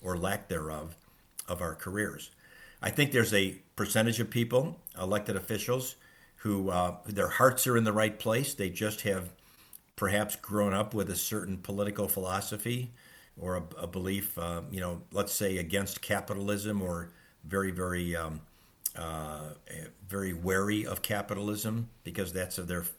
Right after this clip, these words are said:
because of their family situation. Um, you know, some of that can be solved with education and greater experience levels, but these people, at least in my opinion, are perhaps trying to do the right thing. They just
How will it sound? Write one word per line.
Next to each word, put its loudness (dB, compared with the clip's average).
because -4
of -6
their -4
family -2
situation. -4
Um, -2
you 0
know, 4
some 4
of 6
that 8
can 2
be 4
solved 6
with 2
education 0
and -2
greater -2
experience -4
levels, -4
but -4
these 4
people, 4
at 2
least 2
in 0
my 4
opinion, 0
are -4
perhaps 4
trying 2
to -2
do 2
the 2
right -2
thing. -2
They -4
just -2